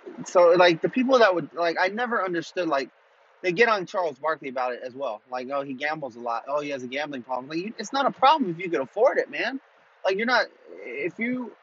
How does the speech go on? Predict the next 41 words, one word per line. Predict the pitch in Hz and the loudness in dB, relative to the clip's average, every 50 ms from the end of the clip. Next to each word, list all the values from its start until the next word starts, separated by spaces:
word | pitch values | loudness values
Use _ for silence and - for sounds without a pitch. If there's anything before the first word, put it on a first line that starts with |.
| _ _ _ _ _ _ - | _ _ _ _ _ _ 0
have | - 180 190 208 196 170 | 4 6 6 6 4 0
the | 151 | -2
money | 143 156 175 180 165 | -2 -2 -2 -2 -2
to | 135 120 | -2 -2
back | 127 147 160 165 - | 0 0 0 -2 -2
it | 131 127 | -2 -2
up, | 151 170 - - _ _ _ _ _ _ _ _ _ _ _ _ - 131 | 0 -2 -2 -4 _ _ _ _ _ _ _ _ _ _ _ _ -10 -8
like, | 131 123 | -8 -8
it's | 143 147 - - | -8 -12 -12 -6
not | 170 165 156 131 | -2 -2 0 0
really | 143 135 127 120 117 | 0 0 0 0 -2
an | 117 120 | -2 -4
issue. | 120 - - 107 107 - | -6 -8 -8 -10 -10 -8
And | 131 131 135 139 127 - _ _ _ - 175 | -6 -6 -6 -6 -8 -10 _ _ _ -10 -4
who | 202 277 311 339 | -2 0 0 0
the | 247 262 | 0 0
fuck | 214 - 262 220 - | 2 2 2 2 4
cares | - 262 269 262 233 | 4 4 4 4 2
what | 220 180 | -2 -4
the | 175 | 0
guy | 160 165 156 147 | 2 2 2 2
does | 143 147 147 135 | 2 -2 -4 -4
with | 131 120 | -6 -10
his | 123 120 123 | -12 -12 -12
money | 151 160 180 180 202 | -10 -10 -10 -8 -8
anyways? | 233 247 226 165 123 120 123 | -8 -8 -8 -8 -8 -8 -4
Why | 147 196 226 254 | -2 0 0 0
is | 254 220 | 0 0
that | 233 226 | -2 -4
even | 214 214 190 202 190 | -4 -4 -6 -6 -8
an | 185 | -6
issue | 196 214 180 - 202 165 | -6 -6 -8 -8 -8 -6
for | 170 165 | -4 -4
anybody | 175 214 233 220 170 156 143 139 | -4 -4 -4 -4 -4 -4 -4 -4
in | 131 127 | -6 -6
the | 120 | -8
public? | 113 - 139 120 110 110 110 110 _ _ _ _ _ _ _ - | -6 -8 -8 -8 -8 -10 -14 -16 _ _ _ _ _ _ _ 0
Why | 165 202 240 | 2 4 4
should | 240 - - 240 185 170 | 2 2 -4 -4 -4 -4
we | 202 190 | -4 -6
care | 175 - - 208 196 180 143 131 135 | -6 -6 -4 -2 0 0 0 -2 -4